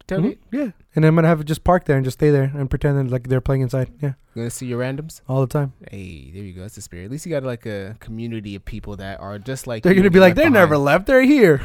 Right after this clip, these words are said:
Speaker 1: Yeah, you get a community of people that just got left behind. You guys can all kind of, like, sit in the stadium and kinda simp together, you
Speaker 2: Yeah,
Speaker 1: know?
Speaker 2: we're gonna simulate
Speaker 1: Get
Speaker 2: every
Speaker 1: drunk.
Speaker 2: play. We're gonna have a lot of people. We're gonna have eleven eleven.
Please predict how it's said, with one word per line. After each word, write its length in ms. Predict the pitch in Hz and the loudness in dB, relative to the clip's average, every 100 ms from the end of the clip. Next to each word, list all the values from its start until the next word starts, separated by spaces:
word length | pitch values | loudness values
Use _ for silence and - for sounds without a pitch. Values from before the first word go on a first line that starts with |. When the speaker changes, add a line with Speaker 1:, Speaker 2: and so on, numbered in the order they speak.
| - | -2
Speaker 1:
Yeah, 200 | 508 480 | 0 2
you 100 | 285 | 0
get 100 | 302 | 2
a 40 | 302 | 2
community 260 | 277 277 277 | 2 2 0
of 60 | |
people 240 | - 285 240 | 0 0 2
that 100 | 214 | 0
just 140 | 202 | -2
got 120 | 208 | -6
left 220 | 185 208 | -4 -6
behind. 300 | 190 190 185 | -6 -6 -6
You 80 | 185 | -6
guys 200 | 180 180 | -6 -8
can 140 | - 170 | -8 -6
all 140 | 165 | -6
kind 160 | 175 160 | -6 -6
of, 80 | |
like, 180 | 151 147 | -4 -6
sit 200 | - 175 | -8 -10
in 60 | 156 | -8
the 60 | |
stadium 380 | 147 - 147 147 | -8 -6 -6 -8
and 60 | 135 | -10
kinda 160 | 131 | -12
simp 280 | 123 180 175 | -10 -12 -14
together, 320 | - 104 104 | -16 -14 -14
you 100 | 110 | -2
Speaker 2:
Yeah, 120 | 151 143 | 2 4
Speaker 1:
know? 60 | |
Speaker 2:
we're 80 | 143 | 6
gonna 120 | 160 | 4
simulate 380 | 147 170 160 151 | 6 4 4 2
Speaker 1:
Get 60 | 139 | 2
Speaker 2:
every 140 | 139 | 0
Speaker 1:
drunk. 60 | 135 | 2
Speaker 2:
play. 260 | 147 135 | 4 4
We're 140 | 131 143 | 2 0
gonna 140 | 151 | 2
have 160 | 160 143 | 0 0
a 40 | |
lot 220 | 139 143 | 0 0
of 60 | 151 | 0
people. 200 | 151 156 | 0 0
We're 40 | 151 | -2
gonna 100 | 143 | 0
have 100 | 135 | 0
eleven 240 | 135 151 | 0 2
eleven. 420 | 156 143 147 160 | 2 2 2 2